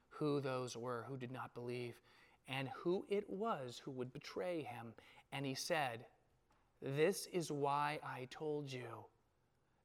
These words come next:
that no one can come to me unless it is granted him by the Father." In other words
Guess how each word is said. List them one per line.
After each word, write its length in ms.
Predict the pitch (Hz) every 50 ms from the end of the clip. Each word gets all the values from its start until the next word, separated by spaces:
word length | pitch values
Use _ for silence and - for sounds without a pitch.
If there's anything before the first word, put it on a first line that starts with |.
| _
that 160 | - 139 131 -
no 360 | 139 143 143 147 151 175 202
one 360 | 226 214 202 190 180 170 165
can 220 | 151 - 156 151 139
come 320 | - - - 139 147 143
to 80 | 131 135
me 480 | 135 131 131 143 165 202 247 254 240 - - - _ _ _ _ _ _ _ _ _ _ _ _ _ _ _ _ _ _ _ _ - - - - - - - - - - - - - - - - - - - - - - - - _ _ _ _ _ _ _ _ _ _ _ _ _ - - - - - - -
unless 360 | 143 151 156 156 156 151 -
it 60 | 156 147
is 160 | 135 120 -
granted 580 | - - 143 147 147 147 151 147 139 156 139
him 340 | 127 123 139 139 131 131 131
by 200 | 120 120 123 123
the 80 | 117 110
Father." 640 | - - 123 120 120 120 120 120 117 107 107 110 - _ _ - - - _ _ _ _ _ _ _ _ _ _ _ _ _ _ _ _ _ _ _ _ _ _ _ _ _ _ _ _ _ _ _ _ _ _ _ _ _ _ _ _ _ _ _ _ _ _ _ _ _ _ _ _ _ _ - - - - - - - - - _ _ _ _ _ _ _ _ _ _ _ _ _ _ _ _ _ _ - - - -
In 160 | - 160 160
other 280 | 165 175 180 208 226 214
words 500 | 190 170 160 160 165 143 - - -